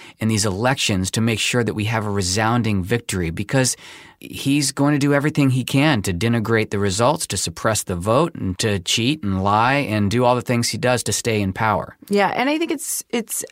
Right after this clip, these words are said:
Speaker 2: uh, y-, one of the many things that's come out of this is that he's surrounded by people who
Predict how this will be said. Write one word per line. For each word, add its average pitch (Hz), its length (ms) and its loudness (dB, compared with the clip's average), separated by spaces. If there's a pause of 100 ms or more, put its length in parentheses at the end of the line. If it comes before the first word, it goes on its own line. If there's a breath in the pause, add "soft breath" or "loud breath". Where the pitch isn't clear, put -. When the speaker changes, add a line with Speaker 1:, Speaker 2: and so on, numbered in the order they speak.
Speaker 2:
uh, 87 100 -4 (140)
y-, 143 280 -4
one 202 360 0
of 202 120 0
the 196 200 2
many 180 320 2
things 170 180 0
that's 160 160 -6
come 160 160 -2
out 156 160 4
of 151 120 -2
this 156 200 0
is 156 280 -2
that 156 220 4
he's 196 220 -2
surrounded 233 320 0
by 202 100 0
people 196 420 0
who 220 180 -2